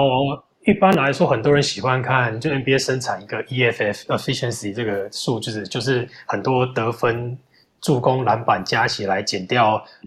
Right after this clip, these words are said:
嗯，miss 掉的球啊，或是失误这些。我觉得那个其实没什么数-，没什么，没什么意义啦，因为它就是把所有的的 stats 放在一起，然后整理出一个数值。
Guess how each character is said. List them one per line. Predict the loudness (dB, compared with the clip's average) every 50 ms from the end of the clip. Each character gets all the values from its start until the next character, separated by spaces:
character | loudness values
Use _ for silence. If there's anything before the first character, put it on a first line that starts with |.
| -10 -8
嗯， | -8 -8 -10 -14 _ -18 -18 -18 -12 -2 2
miss | 2 2 2 2 0
掉 | 2 2 4 4
的 | 2 0
球 | -2 -2 0 0 0 2
啊， | 4 4 4
或 | 4 2 0
是 | 0 0
失 | 2 2 2 0
误 | 0 0 -2
这 | -2 -4 -4
些。 | -4 -4 -6 -6 -8 -18 -10 -6
我 | -2 2
觉 | 4 6
得 | 6
那 | 8 6
个 | 6
其 | 4 0
实 | -4 -6
没 | -4 -4 -4 -4
什 | -4
么 | -6
数-， | -10 -10 -12 -8 -2
没 | 0 0 0
什 | 0 0
么， | -2 -2 -2 -4 -4 -8 -10 _ _ _ _
没 | 0 0 0
什 | 0
么 | -2 -4 -4
意 | -4 -4 -2 -4
义 |
啦， | -4 -4 -6 -6 -8 -14 -20 -4 _
因 | 2 2
为 | 4
它 | 2
就 | 2 2 2
是 | 2
把 | 4 4 2
所 | 2 4 4 4
有 | 4 4
的 | 2 0 -2 -2 -4 -6 _ _ _ _ _ _ _ -6
的 | -2 -2 0 0 -2
stats | -4 -6 -8 _ _ -6 -4 -2 -2 -2 -2 -4 0 4 4 4 4 4
放 | 2 2 2 2 2
在 | 2 2 2
一 | 2
起， | 2 0 0 0
然 | 2 2
后 | 2 2 2 -2
整 | -2 -2 -2 0 2 2
理 | 2 2
出 | 0 -2 -4
一 | -6 -6
个 | -2 0 0 2
数 | 2 2 2 0 0 0 0
值。 | 0 0 0